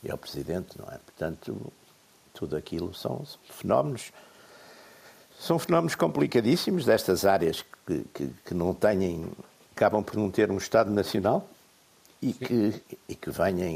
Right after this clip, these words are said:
Speaker 1: e que, portanto, acabaram por parar, ficar noutros Estados. É. Nós, nós, por acaso, não temos esse problema e espero que não, não venhamos a criá-lo inventando essas regio-, regiões e essas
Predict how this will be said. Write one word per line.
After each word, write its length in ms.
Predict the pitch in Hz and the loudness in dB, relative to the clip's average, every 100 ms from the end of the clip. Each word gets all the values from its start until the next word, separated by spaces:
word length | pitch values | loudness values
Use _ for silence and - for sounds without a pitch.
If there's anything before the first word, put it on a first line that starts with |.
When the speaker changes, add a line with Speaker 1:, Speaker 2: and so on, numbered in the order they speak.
| 76 | -4
Speaker 1:
e 60 | |
que, 60 | - | -8
portanto, 320 | - - 101 | -8 -2 0
acabaram 420 | 98 85 101 104 92 | 0 2 2 2 0
por 100 | - | -4
parar, 420 | 90 85 101 78 | 2 4 4 2
ficar 400 | - 90 117 117 | -4 -2 4 4
noutros 300 | 101 101 - | 2 -2 -4
Estados. 440 | - - 113 - 67 | -6 2 2 0 -8
É. 120 | 67 - - - - - - _ - | -10 -12 -20 -20 -20 -20 -20 _ -8
Nós, 340 | 98 98 - | -2 -2 -2
nós, 260 | 65 92 98 | -6 -6 -4
por 120 | 110 | -4
acaso, 260 | - 110 104 | 0 0 0
não 100 | 113 | -2
temos 260 | 110 104 104 | -2 0 -2
esse 160 | - | -2
problema 440 | 98 92 95 113 - | -4 -2 0 -2 -4
e 20 | |
espero 300 | - 95 82 | -2 -2 -2
que 100 | - | -4
não, 240 | 92 92 - - - | -4 -6 -10 -18 -12
não 260 | 95 87 90 | -8 -8 -8
venhamos 400 | 87 85 85 - | -6 -4 -4 -4
a 60 | 80 | -6
criá-lo 500 | 80 82 85 92 87 | -4 -4 -2 -2 -2
inventando 600 | 90 87 85 78 82 80 | -4 -4 -4 -4 -4 -4
essas 380 | 78 - 71 - | -8 -6 -10 -10
regio-, 480 | - - 71 67 67 - | -12 -10 -6 -6 -6 -10
regiões 640 | 69 69 71 64 - - | -10 -6 -6 -6 -8 -10
e 80 | - | -14
essas 260 | - - | -14 -18